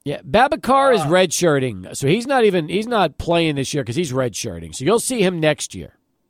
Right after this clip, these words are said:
Speaker 2: Does he have any kind of experience?
Speaker 1: No.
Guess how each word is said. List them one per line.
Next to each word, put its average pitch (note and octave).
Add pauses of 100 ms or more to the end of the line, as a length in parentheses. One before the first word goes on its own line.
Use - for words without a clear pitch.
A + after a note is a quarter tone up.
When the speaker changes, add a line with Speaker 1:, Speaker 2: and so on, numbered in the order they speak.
(480)
Speaker 2:
Does D#3+
he G3+
have G3+
any G#3
kind G3
of F3+
experience? D3+ (720)
Speaker 1:
No. C#3